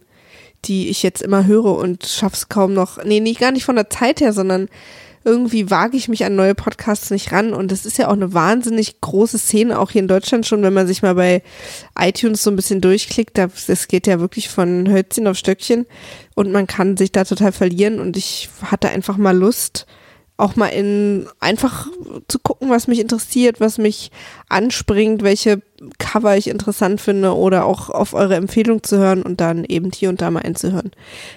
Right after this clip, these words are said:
Wer die Details meiner Idee und warum ich diesen Podcast mache, äh, wissen möchte,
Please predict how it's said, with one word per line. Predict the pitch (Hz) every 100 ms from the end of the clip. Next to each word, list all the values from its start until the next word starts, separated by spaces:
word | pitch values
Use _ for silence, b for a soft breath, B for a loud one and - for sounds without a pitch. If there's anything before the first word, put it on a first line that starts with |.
| _
Wer | 208 214 202
die | 190 202 180 180
Details | 190 175 - 202 247 -
meiner | 214 185 170
Idee | 98 165 160 156 214
und | 190
warum | 180 170
ich | 175
diesen | 190 180
Podcast | - - - -
mache, | 165 170 175 165 -
äh, | - - 196
wissen | 214 -
möchte, | 208 196 214